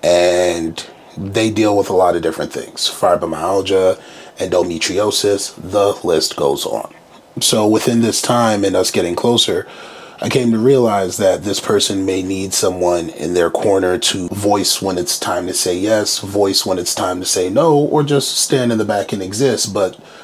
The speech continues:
there doesn't always have to be a decision that is made. So the reason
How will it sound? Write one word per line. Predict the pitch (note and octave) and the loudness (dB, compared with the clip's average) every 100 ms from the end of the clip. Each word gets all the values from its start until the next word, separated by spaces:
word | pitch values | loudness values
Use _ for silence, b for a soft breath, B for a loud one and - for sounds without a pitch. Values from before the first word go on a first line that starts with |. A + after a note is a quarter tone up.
| B | B
there | A#2 A2+ | -2 0
doesn't | A#2 A2 G#2+ - | 0 0 -2 2
always | A2+ G#2+ G2+ - | 2 4 2 0
have | G2+ F#2 | 0 0
to | - | -4
be | F#2+ F2+ | -4 -2
a | |
decision | F2 F2+ - F#2+ E2 E2+ E2 D#2 D2+ | 0 0 0 -2 -2 -4 -6 -6 -2
that | D#2 D2 | 0 0
is | C#2+ - - - | -6 -8 -10 -8
made. | - - - - | -4 -4 -4 -6
So | - B2+ A#2 G#2 B | 0 2 2 0 B
the | - B2+ | 2 4
reason | D3+ C3+ B2+ A#2 G#2+ | 4 4 4 4 2